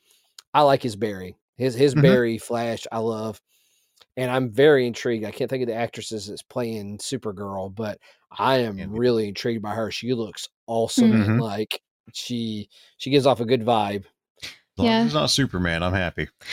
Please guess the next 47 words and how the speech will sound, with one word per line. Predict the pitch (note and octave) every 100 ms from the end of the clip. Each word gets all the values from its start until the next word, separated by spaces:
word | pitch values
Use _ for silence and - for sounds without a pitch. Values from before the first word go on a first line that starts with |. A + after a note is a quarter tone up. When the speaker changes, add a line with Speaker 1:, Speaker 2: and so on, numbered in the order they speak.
| - - -
Speaker 3:
It's | E4+ -
just, | G#4 -
it's | D4 D4+
really | C#4 C4+ C4
sad | - G3 G3+ G3
that | G3+ F#3+ F3+ _ _ -
Ezra | G3+ G3 G3
Miller | F#3+ F#3 F#3+ F#3+ F#3
has | G3 - _ -
kind | F#3
of | F3+
become | F3+ - F#3 F3+
what | F3+ -
he | E3+ - F3
is, | F#3 - -
because | G3 - G3 F#3 -
Speaker 2:
Yeah. | - -
Speaker 3:
I | G3+
agree. | F#3 F#3 F3+
I | G3
think | - F3+ -
he's | F#3 F3+ - -
been | F3+
a, | F3 - -
I | G3
think | G3
he's | F#3+ F#3 _ _ -
played | G3 F3
the | F3+
Flash | - F3 F#3 - - _ -
fantastically. | F#3 F3 E3+ - - - - B3 _ _ _ _ _ -
And | - G3+
Speaker 2:
Yeah. | G3+
Speaker 3:
his, | G3 F#3
his | G3 F#3+
version | F#3+ F#3+ F#3+
of | F3+ F3+
it | -
has | F#3 F3
been | F#3+ F#3
done | F3+ F3+
very | F3+ F3+ F3+
well. | F3 F3+ G#3 _ _ _ _ -
Speaker 2:
This | B2+ B2
Speaker 1:
Yeah, | D#3
Speaker 2:
is, | A2+ -
Speaker 1:
it | - -